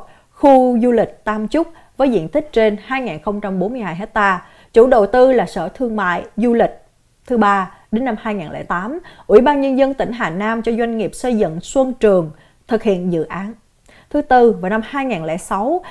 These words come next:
đến năm hai nghìn lẻ chín, Ủy ban Nhân dân tỉnh Hà Nam đã ban hành bốn quyết định thu hồi đất và giao cho Sở Thương mại, Du lịch để phát triển khu du lịch Tam Chúc với tổng diện tích là tám trăm mười lăm phẩy một hecta. Thứ năm,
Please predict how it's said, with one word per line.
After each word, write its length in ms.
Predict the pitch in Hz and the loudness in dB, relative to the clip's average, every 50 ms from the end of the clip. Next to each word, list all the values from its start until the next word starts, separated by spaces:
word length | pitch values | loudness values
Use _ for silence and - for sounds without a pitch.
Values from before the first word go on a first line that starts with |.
| - - - | -18 -4 0
đến 180 | 226 285 330 | 2 2 2
năm 140 | 330 294 285 | 2 -2 -4
hai 200 | - 254 294 277 | -4 -6 -6 -6
nghìn 160 | 269 240 180 | -6 -6 -6
lẻ 120 | 151 - 170 | -6 -8 -8
chín, 320 | - - 233 226 277 349 - | -2 -2 -2 -2 -2 -4 -4
Ủy 140 | - 190 185 | -4 -4 -2
ban 160 | 208 220 214 | -2 -2 -4
Nhân 180 | 220 220 214 208 | -4 -2 -2 -2
dân 180 | 214 208 208 | -2 -2 -2
tỉnh 180 | - - 170 214 | -4 -8 -8 -8
Hà 160 | - 208 165 | -8 -10 -8
Nam 300 | 160 175 202 214 226 233 | -6 -4 -2 -2 -2 -2
đã 100 | 202 202 | -2 -2
ban 200 | 214 220 226 226 | 0 0 0 0
hành 260 | 220 226 185 165 170 185 | -2 -4 -6 -4 -2 -2
bốn 200 | 190 233 294 311 | -2 -2 -2 -4
quyết 140 | - 349 349 | -4 -2 -2
định 160 | 254 185 160 170 | -2 -2 -4 -4
thu 160 | 226 226 226 | -6 -6 -4
hồi 200 | 208 180 151 156 | -4 -4 -4 -2
đất 480 | 180 269 349 - - - - - _ - | 0 0 -2 -2 -6 -14 -20 -20 _ -4
và 80 | - | -2
giao 300 | 170 175 220 240 240 247 | 0 4 4 4 4 4
cho 100 | 233 240 | 0 -2
Sở 180 | - - 151 156 | -6 -6 -8 -8
Thương 240 | - - 214 202 196 | -6 -6 -6 -6 -4
mại, 260 | 175 160 - - - 180 | -4 -4 -4 -4 -4 0
Du 160 | 208 233 240 226 | 0 2 2 4
lịch 220 | 208 175 156 - - - - - - | 2 2 0 -2 -8 -20 -20 -12 -8
để 160 | 175 170 175 | -6 -6 -6
phát 340 | - - - 269 302 - - | -4 -4 -4 -4 -4 0 2
triển 260 | - 202 180 185 226 | 4 4 4 2 -2
khu 220 | - - 277 247 | 0 0 2 2
du 100 | 233 240 | 2 2
lịch 200 | 233 196 233 - | 0 0 -2 -2
Tam 180 | - 220 202 196 | -4 -4 -4 -2
Chúc 220 | 196 294 330 349 - - _ _ | -2 -2 -2 -2 -4 -8 _ _
với 100 | - 247 | -4 -4
tổng 320 | 269 - - 196 190 226 247 | -2 0 0 0 0 0 0
diện 160 | 233 190 180 | 0 -2 0
tích 260 | - 320 370 370 - | 0 0 0 0 -2
là 380 | 240 226 208 185 180 170 165 170 - _ _ _ | -2 0 0 0 0 0 -2 -4 -8 _ _ _
tám 300 | 208 190 196 220 285 339 - | -4 -4 -4 -4 -8 -6 -2
trăm 260 | - 240 226 220 220 202 - - | -2 -2 -2 -2 -4 -8 -8 -4
mười 180 | 175 170 156 | -2 -2 0
lăm 200 | 160 180 190 190 | 0 -2 -4 -4
phẩy 160 | 190 - 160 | -6 -6 -6
một 220 | 190 185 143 - - | -6 -6 -8 -8 -10
hecta. 400 | - - - 208 196 190 190 170 - - _ _ _ _ _ _ _ _ _ _ - - - - - _ | -14 -10 -4 0 0 0 0 0 -4 -10 _ _ _ _ _ _ _ _ _ _ -20 -20 -20 -20 -20 _
Thứ 140 | - 302 262 | -4 -2 0
năm, 260 | 220 214 214 208 185 | 2 2 2 0 -2